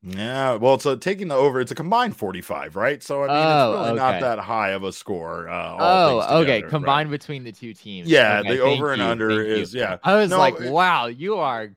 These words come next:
Speaker 2: going for it this
Speaker 1: Uh-huh,
Speaker 2: week,
Speaker 1: just
Speaker 2: Derek."
Speaker 1: going for it. That's how I feel about the
Speaker 2: <laughs>
Speaker 1: Chiefs. No, taking the over on the total score being forty-five, that was at
Speaker 2: Okay, okay.
Speaker 1: minus one ten.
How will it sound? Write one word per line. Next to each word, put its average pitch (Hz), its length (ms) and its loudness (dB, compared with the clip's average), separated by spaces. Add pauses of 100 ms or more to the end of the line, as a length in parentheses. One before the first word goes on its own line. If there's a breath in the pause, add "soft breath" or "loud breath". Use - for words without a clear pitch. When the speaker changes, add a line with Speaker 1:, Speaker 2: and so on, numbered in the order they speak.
Speaker 2:
going 170 420 -2
for 117 320 -6
it 98 60 -6
this 135 80 6
Speaker 1:
Uh-huh, 151 320 6
Speaker 2:
week, 196 100 -10
Speaker 1:
just 156 140 -8
Speaker 2:
Derek." 139 180 2
Speaker 1:
going 123 120 -2
for 107 220 -2
it. 113 60 -2
That's 135 160 -4
how 127 180 4
I 113 140 2
feel 110 300 -4
about 95 200 -8
the - 80 -18
Speaker 2:
<laughs> - 80 -12
Speaker 1:
Chiefs. 92 160 -10
No, 160 220 2
taking 202 260 4
the 180 120 0
over 156 280 4
on 139 100 2
the 127 80 -10
total 123 280 -6
score 110 280 -8
being 101 280 -14
forty-five, 104 500 -4
that 113 100 0
was 110 100 -4
at 90 40 -4
Speaker 2:
Okay, - 40 -6
okay. 92 60 -12
Speaker 1:
minus 98 320 -6
one 92 180 -10
ten. 87 220 -14